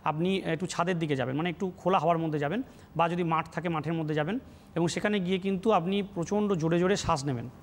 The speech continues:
জোরে জোরে শ্বাস নেবেন, শ্বাস ছাড়বেন, শ্বাস নেবেন, শ্বাস ছাড়বেন। এই যে ব্যায়ামটা না, এটা আপনি আধ ঘন্টা ধরে করবেন, এটা কিন্তু একটা ব্রিদিং এক্সারসাইজ, এটা আপনি আধ ঘন্টা ধরে করবেন, এটা একবার গেল। এবারে এটা সকালবেলা ছেড়ে দিন। এবার আপনি,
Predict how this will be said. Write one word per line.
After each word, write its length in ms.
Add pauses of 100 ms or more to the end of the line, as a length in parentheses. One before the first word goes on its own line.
(200)
জোরে 140
জোরে 140
শ্বাস 240
নেবেন, 220
শ্বাস 260
ছাড়বেন, 260
শ্বাস 240
নেবেন, 180
শ্বাস 300
ছাড়বেন। 260 (300)
এই 120
যে 100
ব্যায়ামটা 400
না, 120
এটা 160
আপনি 200
আধ 220
ঘন্টা 240
ধরে 120
করবেন, 300 (380)
এটা 140
কিন্তু 260
একটা 200
ব্রিদিং 300
এক্সারসাইজ, 460
এটা 120
আপনি 160 (100)
আধ 180
ঘন্টা 200
ধরে 120
করবেন, 280 (360)
এটা 160
একবার 180
গেল। 200 (400)
এবারে 300
এটা 160
সকালবেলা 460
ছেড়ে 200
দিন। 180
এবার 160
আপনি, 320